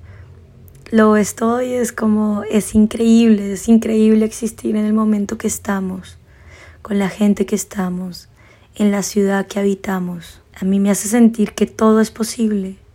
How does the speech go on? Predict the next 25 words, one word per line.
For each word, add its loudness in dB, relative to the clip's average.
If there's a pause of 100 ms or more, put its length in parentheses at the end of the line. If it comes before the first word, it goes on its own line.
(640)
cuando 0
estoy -6
agradecida, 0
cuando -2
miro 2 (480)
la 0
risa -2
de 4
un 10
niño 8
en 4
la 0
calle, -2 (640)
cuando -2
veo 0
una 0
mamá -2
con -2
su -4
hijo, -6 (720)
cuando -4 (1200)
el 4
metro 4
para 2
milagrosamente 0